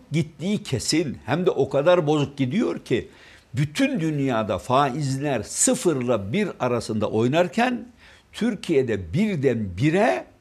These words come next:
bir buçuk misline çık. Yani yüzde bilmem on civarındayken on beşe çıkıyor.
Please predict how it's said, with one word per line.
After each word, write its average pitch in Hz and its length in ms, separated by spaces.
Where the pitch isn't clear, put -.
bir 214 260
buçuk - 360
misline 165 560
çık. - 140
Yani 131 380
yüzde 127 720
bilmem 139 520
on 185 220
civarındayken 123 760
on 247 240
beşe 104 260
çıkıyor. - 280